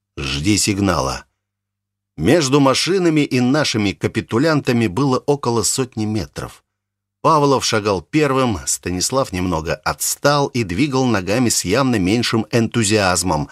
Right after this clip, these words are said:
посматривая по сторонам, будто всё ещё надеялся избежать незапланированных близких контактов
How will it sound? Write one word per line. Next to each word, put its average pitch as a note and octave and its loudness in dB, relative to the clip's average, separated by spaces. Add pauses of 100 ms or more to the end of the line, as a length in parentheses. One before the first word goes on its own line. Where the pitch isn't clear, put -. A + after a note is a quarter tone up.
(300)
посматривая G#2+ 0
по G2+ -4
сторонам, G2+ 0
будто A2+ -2
всё A#2 0
ещё B2+ 0
надеялся G#2+ 0
избежать A#2 -2
незапланированных A2+ 2
близких F#2+ -4
контактов F2+ -2